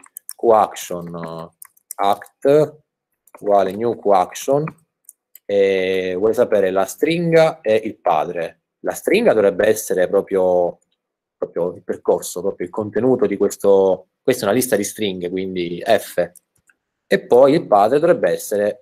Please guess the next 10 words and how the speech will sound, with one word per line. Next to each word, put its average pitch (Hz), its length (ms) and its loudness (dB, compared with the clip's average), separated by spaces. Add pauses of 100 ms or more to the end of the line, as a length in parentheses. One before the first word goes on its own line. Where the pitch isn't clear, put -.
open 101 720 -6 (120)
recent 95 440 -8
menu. 87 400 -10 (720)
Questo - 280 -6
farà 135 180 4
sì 101 180 -2
che 90 140 -4
quando 110 260 0
faccio 92 240 0
clear 90 420 -6